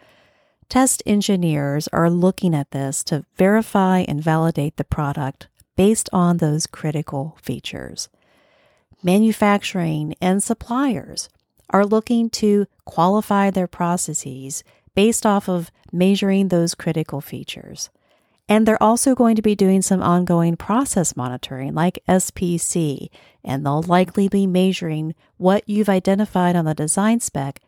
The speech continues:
as critical. Quality assurance wants to inspect and measure critical features.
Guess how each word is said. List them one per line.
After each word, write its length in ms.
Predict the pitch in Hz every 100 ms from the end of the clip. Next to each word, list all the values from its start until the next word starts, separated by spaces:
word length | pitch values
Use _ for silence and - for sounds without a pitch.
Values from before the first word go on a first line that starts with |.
| -
as 220 | 156 160
critical. 640 | - - 135 131 98 - - _ _ _ _ _ _ -
Quality 380 | - 269 269 247
assurance 720 | - - 269 285 143 156 -
wants 240 | 175 175
to 280 | - 185 180 -
inspect 640 | 190 - 220 233 - - _ -
and 160 | 196
measure 460 | 214 254 240 202 185
critical 440 | - 175 151 - 147
features. 680 | - 123 - - - -